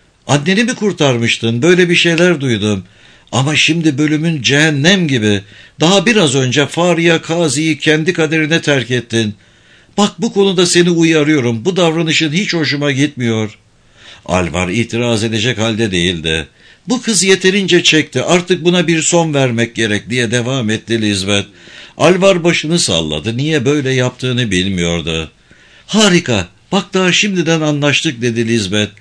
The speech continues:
"Gazetelerin hakkımda yazdıklarını okudun mu?" Alvar yine başını salladı. Ellerini kemerinden uzaklaştırmıştı. "Güzel. Hiçbir şeyden çekinmediğimi biliyorsundur o zaman. Hem de hiç.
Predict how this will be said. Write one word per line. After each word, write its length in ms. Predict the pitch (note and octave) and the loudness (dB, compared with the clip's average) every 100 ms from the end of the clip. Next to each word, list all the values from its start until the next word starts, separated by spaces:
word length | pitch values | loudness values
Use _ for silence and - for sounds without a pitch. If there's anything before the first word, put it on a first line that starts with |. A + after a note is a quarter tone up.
| - - - - | -20 -20 -20 -2
"Gazetelerin 580 | D#3 F#3 F#3+ G3 G3 F3+ | 2 2 4 4 6 4
hakkımda 460 | F3+ F3 F#3 F3+ F3+ | 2 0 -2 2 4
yazdıklarını 720 | F3 F3 E3+ E3+ F3 E3+ E3+ | 6 4 0 0 2 2 0
okudun 380 | D#3 E3+ A3+ G3 | 2 2 2 0
mu?" 300 | D3+ D#3 C#3+ _ _ _ - | 0 -2 -6 _ _ _ -4
Alvar 380 | G2 F2 G2+ | -4 -2 -2
yine 300 | G2 A#2+ F#2+ | -2 -2 -2
başını 360 | F2+ F2 F#2+ F#2+ | -2 -4 -4 -4
salladı. 520 | F#2+ F2+ F2 F2 F2 | -2 -2 -2 -4 -2
Ellerini 540 | F#2+ C3+ B2+ B2+ C#3 - | -2 -2 -2 -2 -4 -4
kemerinden 560 | B2 B2 B2 A#2 B2 | -4 -4 -4 -4 -2
uzaklaştırmıştı. 1200 | A2+ G#2+ G#2+ G#2 G#2 - A2 G2 F#2+ - F2+ E2 D2 - - - - - | -2 -2 -4 -4 -4 -4 -4 -2 -4 -2 -2 -4 -8 -20 -20 -20 -20 -8
"Güzel. 400 | B3 A#3 E3 G2 - _ _ - | -2 0 2 0 -4 _ _ -2
Hiçbir 380 | C4 - F#3+ | 0 0 -2
şeyden 400 | F3 E3+ D#3+ E3+ | 0 0 2 2
çekinmediğimi 920 | C#3+ E3 D#3 G3 F3+ E3 D#3+ D#3+ E3 C3 | 2 0 0 -2 2 2 2 0 0 0
biliyorsundur 680 | D3+ E3+ B2+ C3+ B2+ B2 | 0 2 0 -2 -2 -2
o 100 | A#2+ | -2
zaman. 360 | A2+ A2+ A2 G#2+ | -2 -2 -4 -2
Hem 240 | F3+ A3+ | -2 2
de 140 | F3+ D3+ | 2 2
hiç. 340 | D#3 F2 - | 0 -2 -8